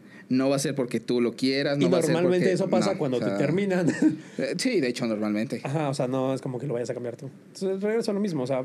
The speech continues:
Speaker 2: ve quién es esa persona y ve cuáles son las categorías que a ti te importan.
Speaker 1: Completamente de acuerdo.
Speaker 2: Ponla sobre la mesa, acepta las cosas como son y si de plano no, pues bye, güey, o sea, no, no, no hay nada de, te diría, no hay pedo, la neta. Terminar una relación de tres años y medio es muy difícil, lo sé por experiencia.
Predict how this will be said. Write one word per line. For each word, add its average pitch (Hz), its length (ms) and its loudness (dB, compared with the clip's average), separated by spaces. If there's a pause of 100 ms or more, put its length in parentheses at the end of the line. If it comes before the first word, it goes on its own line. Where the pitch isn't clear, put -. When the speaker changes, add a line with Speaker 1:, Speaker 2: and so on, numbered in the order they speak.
(120)
Speaker 2:
ve 160 160 0
quién 190 140 -4
es 175 60 0
esa 170 180 -2
persona 127 380 -4 (560)
y 143 100 -2
ve 139 180 -2 (320)
cuáles 143 300 -2
son 139 100 0
las 135 100 -2
categorías 127 440 -4
que - 80 -8
a 139 40 -6
ti 139 100 -10
te 131 80 -10
importan. 120 360 -8 (760)
Speaker 1:
Completamente 110 600 0
de 107 60 0
acuerdo. 95 340 -6 (100)
Speaker 2:
Ponla 123 200 -4
sobre 135 200 -6
la 151 80 -2
mesa, 160 320 -4 (180)
acepta 147 400 -4
las 139 160 -4
cosas 156 200 -2
como 156 200 -2
son 147 240 -4
y 120 60 -8
si 123 100 -8
de 117 120 -4
plano 131 340 -6
no, 147 180 -2
pues 143 200 -6
bye, 233 180 -6
güey, 185 260 -4
o 170 80 -4
sea, 208 220 -6
no, 214 180 -4
no, 226 220 -6
no 202 80 -4
hay 220 60 -6
nada 220 260 -4
de, 139 80 -2 (500)
te - 80 -2
diría, 220 140 2
no 247 60 2
hay 240 100 2
pedo, 190 320 0
la 139 100 2
neta. 180 300 -2
Terminar 196 320 0
una 208 140 0
relación 139 280 0
de 175 80 0
tres 170 160 0
años 165 220 0
y - 20 -4
medio 143 180 0
es 143 80 0
muy 160 600 2
difícil, 135 460 -2
lo 117 100 -4
sé 143 140 -6
por 165 120 0
experiencia. 127 640 -6